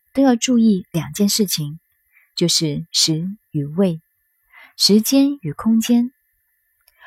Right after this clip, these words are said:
我们说了半天《易经》，都只是在说明时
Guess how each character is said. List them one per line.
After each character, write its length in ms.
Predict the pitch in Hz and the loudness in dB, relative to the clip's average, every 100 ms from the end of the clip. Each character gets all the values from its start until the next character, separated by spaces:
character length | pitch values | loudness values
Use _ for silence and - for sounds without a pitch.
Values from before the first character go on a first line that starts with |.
| - - | -16 0
我 80 | |
们 100 | 202 | 4
说 200 | 220 247 | 6 6
了 100 | 240 | 6
半 160 | 240 226 | 6 4
天 240 | 208 208 | 4 4
《易 100 | 214 | 4
经》， 380 | 196 214 214 226 - _ - _ | 4 2 2 0 -6 _ -20 _
都 140 | 277 269 | -4 0
只 120 | 156 | 0
是 380 | - 202 185 185 | 2 0 0 0
在 140 | 202 | 0
说 240 | 190 233 226 | 2 2 4
明 320 | 170 165 190 - | 2 -2 -8 -4
时 400 | - 170 185 | -2 0 -2